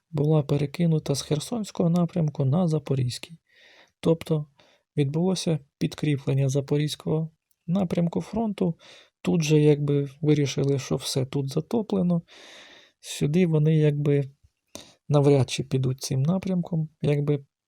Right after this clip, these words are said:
забезпечили собі певне таке природнє прикриття. З цієї точки зору, в принципі, це, ну, більш-менш раціонально і зрозуміло. Хоча, в принципі, якщо розглядати варіант, е, подачі води на Крим,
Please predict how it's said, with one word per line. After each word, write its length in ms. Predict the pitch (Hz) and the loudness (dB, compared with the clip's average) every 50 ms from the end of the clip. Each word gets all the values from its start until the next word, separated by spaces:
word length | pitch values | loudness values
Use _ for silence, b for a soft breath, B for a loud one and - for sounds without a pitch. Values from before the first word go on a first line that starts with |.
| _ _ _ _ _ _ _ _ _ _ - | _ _ _ _ _ _ _ _ _ _ -16
забезпечили 920 | - - 139 139 147 147 151 139 - - 185 180 175 - 170 156 156 147 | -8 -2 0 0 2 2 0 -2 -2 -2 -2 -2 0 0 0 0 0 0
собі 300 | 135 - 156 139 147 143 | -2 -4 -4 -2 -2 -2
певне 400 | - - 147 151 147 143 143 139 | 0 0 2 2 2 2 0 -2
таке 440 | 139 - 131 131 - 147 143 135 139 B B B B B B B B B B B B B B B B _ | -2 -4 -6 -4 -2 -4 -4 -4 -6 B B B B B B B B B B B B B B B B _
природнє 600 | - - 139 139 139 147 151 143 147 143 143 135 | -2 0 2 2 4 4 2 2 2 -2 -4 -4
прикриття. 760 | 135 - - 135 131 - 143 139 135 135 - - 123 135 131 - _ _ _ _ _ _ _ _ _ _ _ _ _ _ _ _ _ _ _ _ _ _ _ _ _ - - | -4 -4 -4 -4 -2 -2 -2 -4 -4 -4 -4 -4 -2 -4 -4 -8 _ _ _ _ _ _ _ _ _ _ _ _ _ _ _ _ _ _ _ _ _ _ _ _ _ -12 -10
З 120 | - - - | -10 -10 -8
цієї 220 | - 175 196 190 | -4 -4 -4 -4
точки 360 | - - 180 - - - 160 | -2 -4 -4 -4 -4 -4 -2
зору, 320 | 147 147 160 175 160 151 131 | 0 2 2 2 2 0 0
в 40 | |
принципі, 440 | 139 147 175 170 - 170 - - 151 | 0 0 0 0 -2 -4 -4 -4 -4
це, 220 | 131 - 156 151 143 | -4 -2 -2 -2 -2
ну, 120 | 139 135 | 0 -2
більш-менш 600 | 135 127 139 160 151 - - 151 151 143 135 - | 0 0 0 -2 -4 -2 -2 0 0 0 0 -2
раціонально 800 | 143 139 131 - - 139 135 135 143 156 156 156 151 147 147 143 | -2 -2 -2 -2 -2 0 0 2 2 2 2 0 0 0 -2 -2
і 200 | - 190 147 147 | -2 -2 -2 0
зрозуміло. 680 | 139 139 139 143 135 135 139 131 123 117 123 135 - - B B B B B B B B B B B | 0 0 0 0 0 0 0 0 0 0 -2 -4 -6 -12 B B B B B B B B B B B
Хоча, 300 | - - 135 - 180 175 | -6 -4 -2 2 2 2
в 40 | 165 | 2
принципі, 460 | - 165 165 160 - 151 - - 147 | 4 2 2 2 0 -2 -2 0 0
якщо 260 | 147 143 - - 151 | 0 0 -2 0 0
розглядати 640 | 147 139 131 135 143 143 139 147 147 139 139 - 139 | 0 2 0 0 0 0 0 0 0 0 0 -2 -2
варіант, 580 | 135 143 139 143 143 143 139 139 139 135 - - | 0 0 2 2 2 2 2 0 -2 -4 -4 -2
е, 240 | 135 135 131 131 131 | -2 0 0 0 0
подачі 520 | 131 - 143 139 139 143 143 139 - 151 | 0 -2 -2 0 2 0 0 0 0 0
води 340 | 143 139 139 139 139 143 143 | 0 0 0 0 0 0 0
на 140 | 139 143 143 | 0 -2 -2
Крим, 380 | 143 - 170 208 220 226 233 | -2 -2 -2 0 0 -2 -4